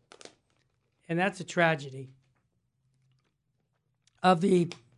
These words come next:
fifty-six, uh, let me explain this. All ten of the newly elected members are pro-abortion camp. So all the Democrats that got elected, ten out of ten recently,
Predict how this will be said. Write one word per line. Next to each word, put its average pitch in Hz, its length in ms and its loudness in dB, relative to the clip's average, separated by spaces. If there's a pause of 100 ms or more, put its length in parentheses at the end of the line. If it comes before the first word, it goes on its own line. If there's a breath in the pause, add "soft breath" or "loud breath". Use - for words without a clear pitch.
(160)
fifty-six, 262 1040 2
uh, 254 400 4
let 262 180 -2
me 269 80 0
explain 220 360 0
this. 190 240 0 (920)
All 247 380 6 (320)
ten 233 220 2
of 196 120 0
the 180 80 0
newly 233 340 2
elected 202 420 2
members 180 440 0 (260)
are 160 100 2
pro-abortion 165 760 0
camp. 151 340 -4 (340)
So - 240 -20
all 233 240 8
the 269 120 4
Democrats 233 640 2
that 196 80 -4
got 190 180 0
elected, 196 540 -2 (1400)
ten 170 200 0
out 196 120 2
of 220 100 -2
ten 175 460 -2 (600)
recently, 165 600 -12